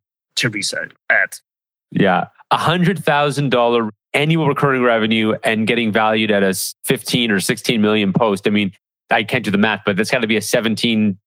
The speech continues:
Speaker 2: hundred percent top
Speaker 1: Yeah.
Speaker 2: line multiple. <laughs> Yeah, that's crazy. So what's next for you? You're heading back to Copenhagen
Speaker 1: So, yeah,
Speaker 2: and
Speaker 1: actually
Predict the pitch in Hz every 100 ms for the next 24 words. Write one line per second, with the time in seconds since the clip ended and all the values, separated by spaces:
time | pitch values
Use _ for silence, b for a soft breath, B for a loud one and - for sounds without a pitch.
0 | - - 120 123 127 117 107 104 127 110
1 | 113 110 - _ 120 113 117 113 117 117
2 | 123 139 156 180 151 - 175 - _ _
3 | - 120 95 - _ - 95 - - 113
4 | 95 82 - _ _ _ _ _ _ -
5 | 180 196 - 214 - 147 131 123 139 165
6 | 151 147 147 - 139 - 175 165 151 156
7 | 151 151 175 170 170 - 190 180 185 175
8 | 165 165